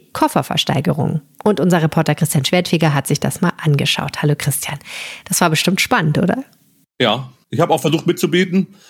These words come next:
Speaker 2: hat nicht geklappt. Ja, am Ende, ähm, wurde ich halt immer wieder überboten. Da bin ich irgendwann ausgestiegen, weil es ja dann auch keinen Sinn macht, äh, äh,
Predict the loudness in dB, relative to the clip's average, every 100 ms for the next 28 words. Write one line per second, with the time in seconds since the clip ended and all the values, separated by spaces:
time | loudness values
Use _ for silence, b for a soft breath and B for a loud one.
0 | B -2 0 -2 -4 -2 -2 -2 -8 0
1 | 2 2 2 2 2 2 -2 0 2 2
2 | -2 _ _ _ _ -2 0 2 0 2
3 | 0 2 2 2 2 0 -2 -14 -2 -2
4 | 0 0 0 2 0 0 -4 -2 0 2
5 | 2 2 -2 B B B -2 0 0 0
6 | 0 2 4 4 2 -2 -2 0 0